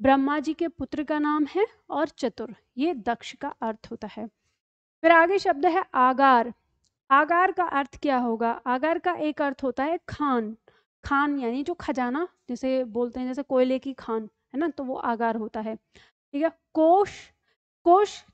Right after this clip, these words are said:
किसी चीज का वही खजाना, भंडार, ठीक है। और स्त्रोत, तो स्त्रोत्र,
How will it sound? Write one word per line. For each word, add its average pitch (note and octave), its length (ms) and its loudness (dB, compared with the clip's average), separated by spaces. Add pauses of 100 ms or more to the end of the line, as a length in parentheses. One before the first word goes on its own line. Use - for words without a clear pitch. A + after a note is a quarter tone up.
किसी D#4+ 220 0
चीज D4+ 220 -2
का F4 140 0
वही D#4 340 2
खजाना, C#4 500 -4
भंडार, B3 560 0 (160)
ठीक - 160 -2
है। G#4+ 60 2 (540)
और E4 260 2 (540)
स्त्रोत, - 680 4 (500)
तो F#4+ 180 0
स्त्रोत्र, G4 760 0